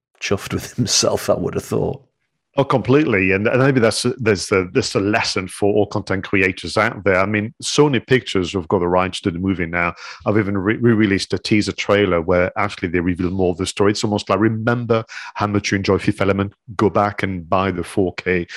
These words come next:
Speaker 2: or go to the cinema." There's even I M D B dot com, um, which suggests to me, because they are owned by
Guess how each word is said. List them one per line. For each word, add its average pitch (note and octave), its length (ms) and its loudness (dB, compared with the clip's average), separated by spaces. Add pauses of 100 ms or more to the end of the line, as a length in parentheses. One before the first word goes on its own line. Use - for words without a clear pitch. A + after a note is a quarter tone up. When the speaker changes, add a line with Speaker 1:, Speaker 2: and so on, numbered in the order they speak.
(220)
Speaker 2:
or F2+ 160 -2
go F#2+ 120 2
to G2+ 140 -2
the G2 100 -2
cinema." G2 440 0 (400)
There's G2 180 -2
even G2+ 280 0
I G#2+ 160 0
M G2 100 -2
D F#2+ 80 -2
B F#2+ 80 -2
dot F#2 220 0
com, F#2 480 -2 (160)
um, F2+ 260 2
which F#2+ 240 -6
suggests A#2+ 380 -2
to A2 80 -2
me, G#2+ 100 2
because F#2 540 -2
they G2+ 100 0
are F#2 240 0
owned G2 260 0
by F2 240 0